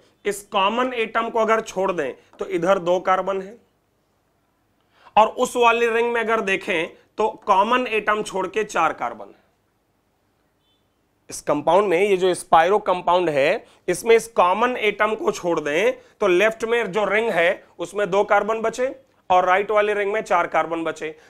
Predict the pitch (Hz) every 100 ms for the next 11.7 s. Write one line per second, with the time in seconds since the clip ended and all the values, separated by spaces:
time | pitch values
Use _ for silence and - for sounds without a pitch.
0 | - 196 - 233 202 190 220 - 190 190
1 | - 220 190 170 180 165 156 165 160 180
2 | 190 190 156 151 170 170 165 156 156 156
3 | 160 156 143 147 151 208 233 - - -
4 | - - 190 202 180 151 160 - - 180
5 | 190 190 180 - 185 185 202 202 202 220
6 | 175 160 165 175 180 208 185 175 180 165
7 | 156 151 135 127 175 180 180 185 180 185
8 | 165 131 120 113 - _ _ _ - -
9 | 196 185 202 208 185 170 165 160 131 120
10 | 156 - 175 170 175 196 196 175 - 165
11 | 160 170 156 143 131 92